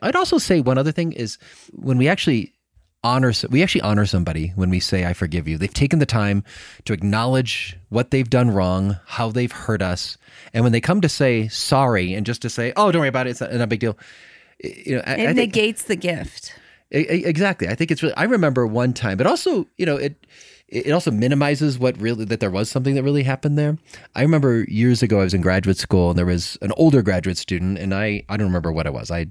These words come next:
Speaker 1: said something or I forgot to do something, something happened. And I said, "Oh, I'm sorry."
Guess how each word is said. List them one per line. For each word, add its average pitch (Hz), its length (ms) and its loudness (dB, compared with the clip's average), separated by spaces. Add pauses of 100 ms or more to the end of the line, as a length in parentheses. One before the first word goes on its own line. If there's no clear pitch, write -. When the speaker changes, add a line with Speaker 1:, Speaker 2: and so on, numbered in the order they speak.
Speaker 1:
said 127 260 0
something 110 360 -2
or 80 220 -6
I 80 160 -6
forgot 131 340 -2
to 117 40 0
do 117 100 2
something, 107 220 0
something 147 180 2
happened. 107 280 0 (600)
And 101 240 -2
I 117 120 0
said, 104 380 0 (260)
"Oh, 160 80 4
I'm 156 120 4
sorry." 104 360 0